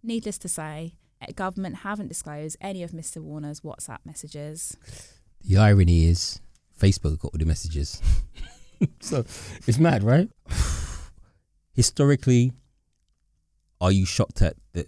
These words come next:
Speaker 2: the people who are, like, favourites hold power? No, that's been part of the U K history since, yeah, since forever. What's shocking is that once, since we became, since we became a parliament-, parliamentary democracy, there's certain rules we have to abide by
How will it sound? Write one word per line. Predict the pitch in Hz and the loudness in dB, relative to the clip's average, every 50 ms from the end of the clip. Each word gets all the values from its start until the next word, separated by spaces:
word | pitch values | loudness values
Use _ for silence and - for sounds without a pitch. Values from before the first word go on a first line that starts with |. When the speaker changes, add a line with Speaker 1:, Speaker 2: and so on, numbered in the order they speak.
| - - | -6 -2
Speaker 2:
the | 95 87 85 85 87 - - - | 0 2 2 2 0 -2 -4 -2
people | - 98 90 - 85 85 82 85 82 - - | -2 0 2 2 2 2 0 0 -2 -6 -6
who | - 90 80 | -2 -2 0
are, | 80 80 | 0 0
like, | 78 76 69 - - | 0 -2 -4 -6 -12
favourites | - - 101 92 90 78 82 92 - - - - - - _ _ _ | -6 0 0 2 2 2 0 -4 -4 -6 -10 -18 -18 -20 _ _ _
hold | - - 95 87 87 | -8 -4 -4 -4 -4
power? | - - 98 95 95 101 101 | -4 -4 -4 -2 -2 -2 -2
No, | 123 127 117 87 | -2 -2 -2 -2
that's | 78 - - - | -4 -6 -8 -6
been | - 95 87 | -4 -4 -4
part | - - 101 - - | -2 -2 -4 -4 -4
of | 85 87 - | -6 -6 -6
the | - | -6
U | 82 82 85 90 87 | -4 -2 -2 -2 -2
K | - - 85 85 85 82 85 87 - _ _ _ _ _ _ _ _ | 0 0 0 0 0 0 -2 -4 -6 _ _ _ _ _ _ _ _
history | - - 107 95 - - - 90 87 85 80 82 - _ _ | -2 0 2 2 2 0 -2 0 0 0 0 -2 -6 _ _
since, | - - 95 87 82 82 - - - - - - _ _ _ _ _ _ _ _ _ _ _ _ _ _ | -4 -2 0 0 0 -2 -6 -8 -10 -10 -12 -16 _ _ _ _ _ _ _ _ _ _ _ _ _ _
yeah, | - 95 131 147 | -8 -4 -2 -2
since | - - - 64 - - - _ _ _ _ | -2 -2 -4 -6 -6 -10 -16 _ _ _ _
forever. | - 110 - 147 151 98 78 78 - - _ _ _ _ _ _ | -6 -4 -2 0 0 -2 -2 -6 -10 -14 _ _ _ _ _ _
What's | - 98 107 - - - - | -4 -2 -2 -2 -2 -4 -6
shocking | - - - - 120 - - - 90 87 | -8 -2 2 2 2 2 2 0 0 2
is | 87 82 82 | 2 0 0
that | - 87 - - - 107 - _ _ _ _ _ _ _ _ _ _ | -2 -4 -4 -6 -12 -16 -16 _ _ _ _ _ _ _ _ _ _
once, | - 101 - - - | -10 -10 -6 -4 -4
since | - 123 - | -4 -2 -2
we | - 107 | -2 0
became, | - - 107 101 98 98 | 2 4 2 2 2 0
since | - - - - | -4 -6 -6 -4
we | 113 | -4
became | 107 - 101 95 92 | -2 0 2 2 0
a | 87 | 0
parliament-, | 87 - - 101 95 92 92 87 - - _ | -2 -2 0 0 0 0 -2 -6 -10 -16 _
parliamentary | - 101 98 95 92 92 85 - 92 | -4 -2 0 0 0 0 -2 -6 -6
democracy, | 87 87 87 87 - - 87 - - 78 76 - - - - - - - | -4 -2 -2 -2 -4 -4 -8 -6 -4 -4 -6 -6 -8 -12 -20 -20 -12 -6
there's | 82 90 - | -6 -4 -4
certain | - - - - 82 85 82 | -2 -4 -4 -4 -4 -4 -2
rules | 90 101 104 95 92 87 90 - | -2 -2 0 0 -2 -4 -4 -6
we | 87 85 | -6 -6
have | 87 87 - | -6 -6 -6
to | 85 76 | -8 -8
abide | 76 - - 78 69 - - _ | -8 -8 -8 -8 -8 -8 -10 _
by | - 64 | -14 -14